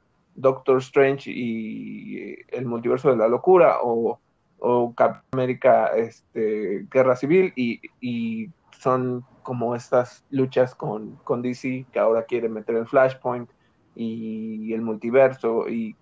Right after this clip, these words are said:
en su caso con Batman v Superman, ¿no? Entonces, creo que sí, eh, eh, existen estas situaciones de negocio donde se ponen a pelear y, y, pues, les quieren ganar, pero yo siento que son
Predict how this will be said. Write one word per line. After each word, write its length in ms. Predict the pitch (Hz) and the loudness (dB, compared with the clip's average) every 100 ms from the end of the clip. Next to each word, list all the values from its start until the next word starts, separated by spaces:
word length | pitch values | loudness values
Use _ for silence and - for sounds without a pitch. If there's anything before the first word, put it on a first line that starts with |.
| - | -8
en 180 | 113 107 | -8 -8
su 160 | 107 | -8
caso 380 | - 113 - 131 | 0 0 2 -4
con 260 | - 107 113 | -4 -6 0
Batman 380 | 120 123 117 117 | 0 2 -2 -4
v 100 | 117 | -6
Superman, 500 | 135 95 110 76 - | -8 -10 -10 -10 -4
¿no? 200 | 131 165 | 0 0
Entonces, 580 | 131 127 131 135 135 - _ _ _ _ _ _ _ - | 0 -6 -6 -2 -4 -4 _ _ _ _ _ _ _ 2
creo 240 | 180 180 | 4 6
que 240 | 214 208 208 147 | 6 6 4 -4
sí, 380 | - 185 202 185 | -2 0 0 2
eh, 180 | 123 - | 0 0
eh, 200 | 98 127 - | 2 2 0
existen 480 | 120 123 143 143 156 | -12 -12 -12 -4 -4
estas 220 | 151 156 | -2 -6
situaciones 560 | - 107 110 135 135 127 | -8 -4 -2 0 0 -2
de 80 | 117 | -2
negocio 380 | 107 123 127 | 0 0 2
donde 240 | 120 95 95 | -2 -4 -12
se 100 | 110 | -8
ponen 260 | 123 131 | -6 -4
a 120 | 117 107 | -4 -4
pelear 340 | 107 117 131 | 2 2 0
y, 240 | 117 101 - | -6 -12 -14
y, 80 | - | -20
pues, 240 | - - - | -20 -20 -16
les 200 | 98 _ | -16 _
quieren 240 | 123 131 | 0 2
ganar, 320 | 143 208 339 _ _ _ _ _ _ _ _ _ _ _ - - 165 135 | 2 2 0 _ _ _ _ _ _ _ _ _ _ _ -18 -14 -12 2
pero 300 | 180 170 165 | 6 8 8
yo 260 | 170 165 | 6 4
siento 360 | 170 160 147 147 | 4 0 0 0
que 140 | 113 | 0
son 400 | 113 127 127 135 | 0 0 0 -2